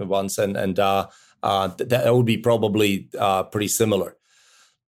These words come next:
The second situation comes, uh, when you start thinking about specific personas and their motivations, right? Uh, and, and that's something that a lot of people underestimate, right? Uh, because ultimately,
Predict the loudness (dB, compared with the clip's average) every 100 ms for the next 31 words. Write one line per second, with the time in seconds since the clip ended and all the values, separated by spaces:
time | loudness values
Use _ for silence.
0 | -2 0 2 2 0 0 0 2 4 4
1 | 4 0 2 0 2 2 2 2 4 2
2 | 0 2 2 0 2 2 2 0 0 2
3 | 2 0 0 0 0 -2 -2 -2 -2 2
4 | 2 4 2 0 -2 -4 0 2 2 0
5 | -2 -4 -4 -8 -10 -14 -6 0 0 0
6 | 0 2 0 0 2 2 2 2 2 0
7 | 2 2 2 4 4 2 -2 -2 2 4
8 | 4 2 -6 _ _ _ _ -2 2 4
9 | 4 2 2 0 0 -2 -8 -4 0 0
10 | 2 2 4 2 0 0 0 2 2 4
11 | 2 2 2 4 2 0